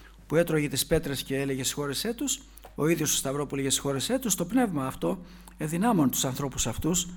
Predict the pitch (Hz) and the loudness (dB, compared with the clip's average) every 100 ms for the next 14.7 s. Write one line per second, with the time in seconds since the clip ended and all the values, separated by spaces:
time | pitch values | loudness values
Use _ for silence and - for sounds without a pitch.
0 | - - - - - - - 135 147 - | -14 -16 -20 -20 -20 -20 -4 -2 0 0
1 | 180 127 120 - - - 117 147 143 131 | 0 0 -2 -6 -14 -14 -10 -6 -6 -6
2 | 123 143 131 139 127 117 117 123 - 135 | -4 -4 -2 0 -2 -4 -6 -6 -4 -4
3 | 123 139 143 120 113 110 110 107 120 - | -4 -2 -2 -2 -2 -6 -8 -10 -10 -18
4 | - - - - - 127 123 117 - - | -20 -20 -20 -20 -8 -6 -4 -6 -14 -20
5 | - - - 139 135 127 127 131 123 123 | -20 -18 -6 -4 -4 -4 -4 -2 -2 -4
6 | 123 117 139 143 143 131 127 131 135 123 | -4 -4 -2 -2 -2 -4 -2 0 0 -2
7 | 117 147 135 120 - 175 269 - - - | -6 -6 -4 -4 -2 -2 -2 -8 -18 -20
8 | - - 143 147 143 147 139 151 131 113 | -20 -8 -2 -2 0 -2 -2 -2 -2 -2
9 | 151 208 - - - - 127 135 143 143 | -6 -8 -16 -20 -16 -6 -4 -2 0 0
10 | 143 156 - 117 - - 131 127 123 - | 2 0 -2 -4 -14 -10 -6 -4 -6 -4
11 | 156 131 120 123 123 139 - 110 123 117 | -2 -2 -4 -6 -2 0 -2 -2 -4 -4
12 | 127 123 139 131 120 120 - 120 127 117 | -4 -4 -2 -2 -4 -8 -10 -2 -2 -4
13 | - - - - 131 147 143 - 139 139 | -10 -20 -20 -4 0 0 0 -2 -2 0
14 | 135 143 135 147 151 151 | 0 0 -2 -2 0 -2